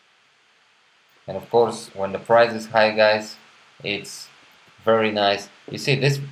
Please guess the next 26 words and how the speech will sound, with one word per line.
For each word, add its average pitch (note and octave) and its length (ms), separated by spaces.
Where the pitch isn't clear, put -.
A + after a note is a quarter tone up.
makes G#2 240
sense, E2 380
right? F#2 240
Zero G2+ 220
point G2+ 300
zero G2+ 160
two G2+ 220
cents, G2 340
twenty D3 280
dollars A#2+ 440
Bitcoin. G2 420
Come G2+ 160
on. E2 300
It's - 580
crazy, D3 440
really. C#3 380
There G2+ 120
you G#2 140
go, G#2 180
guys. A2 340
The A2+ 80
first, - 480
uh, A2+ 220
upgrade G#2+ 320
is F#2 120
done. B2+ 380